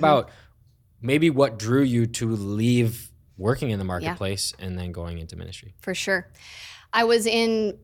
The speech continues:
Speaker 2: business for eight years before I came into ministry, and the main thing is I was called. And I was not a pastor, obviously, <laughs> when I was in the marketplace. And then, um, two years before I came here, the Lord really just started stirring my heart. And I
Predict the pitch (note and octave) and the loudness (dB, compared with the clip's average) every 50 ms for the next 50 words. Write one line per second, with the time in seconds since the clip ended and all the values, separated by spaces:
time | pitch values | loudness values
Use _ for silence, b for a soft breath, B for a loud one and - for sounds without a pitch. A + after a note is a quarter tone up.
0 | - - - - _ _ _ - G#3+ G#3+ G#3+ A3 G#3+ - G#3+ - G#3+ G#3+ - G3 | -20 -20 -20 -20 _ _ _ 0 0 0 0 -2 -2 -4 -2 0 2 2 2 2
1 | F3+ F#3 G3+ - - F3 - - E3 E3+ E3 - F#3 E3+ E3+ D#3+ D#3+ D#3 D3+ D#3+ | 0 0 -2 -6 -10 -10 -6 -2 -2 -2 -2 -4 -4 -4 -4 -4 -4 -4 -4 -4
2 | D#3+ - - A#3 B3+ C4 B3 - - G3+ F3+ F3 F3 D#3+ D#3 - F#3 F3+ G3+ G3 | -4 -4 -4 -4 -4 -6 -8 -8 -4 -2 -2 -2 -2 -4 -8 -10 -8 -4 -4 -2
3 | G3 G3 G3+ G#3+ G#3+ G3+ F#3 E3 D#3+ D#3 D#3 D#3 D#3+ D#3+ D#3+ D#3+ D3+ - - D#3 | 0 0 0 0 -2 -2 -2 -4 -4 -4 -4 -2 -2 -2 -2 -2 -4 -4 -2 -2
4 | D#3 G3 F#3+ F#3 - _ _ - _ - - F3+ F3 E3 E3 E3 - - D#3+ F3+ | -2 -2 -2 -8 -14 _ _ -20 _ -8 -4 -2 -2 -2 -4 -6 -2 0 2 2
5 | F3 F3+ F3 - - - F3 F3 F#3+ G3 F#3+ F3+ G3 G3+ A3 B3 A3+ - - E3+ | 2 2 -2 -4 -8 -8 -2 0 2 2 2 4 4 6 6 6 4 2 2 0
6 | C#3+ - - - E3+ E3 F3+ - - E3+ F#3 F#3 - - A#3+ B3 D4 C4+ C#4 C4+ | 0 0 -2 -4 -4 -4 -2 0 0 0 0 0 2 2 2 4 4 4 4 4
7 | D4+ C4+ C4+ C#4 C#4 A#3+ G3+ F#3 G3 G#3 - G#3+ G#3 - A3 G#3 G#3+ A#3+ A3 - | 4 4 2 2 2 2 2 0 -2 -2 -2 -4 -2 0 2 2 2 0 -2 -8
8 | G3 E3+ E3+ E3+ F3 F3 F3 E3+ F3 B B B B B B B B B - F3+ | -10 -10 -8 -6 -6 -4 -6 -6 -8 B B B B B B B B B -2 0
9 | F#3 F3 E3 D#3+ D3 D3+ D#3+ E3+ - - G#3 F#3+ F#3 F#3 E3+ - F3+ E3 - F3 | 0 0 0 -2 -4 -8 -10 -10 -8 -4 -2 -2 -2 -2 -4 -6 -8 -8 -4 -2
10 | E3+ E3 D#3+ D#3+ D#3 - - F3+ E3 D#3+ D#3+ D#3 E3 F3+ F3+ E3+ D#3+ D#3 E3 E3+ | 0 2 2 0 0 -4 -8 -8 -6 -6 -6 -8 -6 -4 -4 -2 -2 -4 -6 -8
11 | - - E3+ E3+ E3 E3 F3 F3 D#3+ G3 G3 F3+ F3 - - F#3+ F#3 F3 E3 - | -12 -10 -8 -6 -4 -2 -2 -2 -2 -2 -4 -4 -4 -6 -6 -6 -6 -4 -6 -6
12 | - D#3 D#3 F3+ E3 C#3+ D3 - D#3+ F3 - - _ _ - D#3+ D#3+ D#3+ D#3 D#3 | -6 -6 -6 -4 -4 -4 -4 -4 -6 -6 -6 -10 _ _ -8 -8 -6 -6 -8 -10
13 | - - - E3 F3+ | -10 -2 0 0 0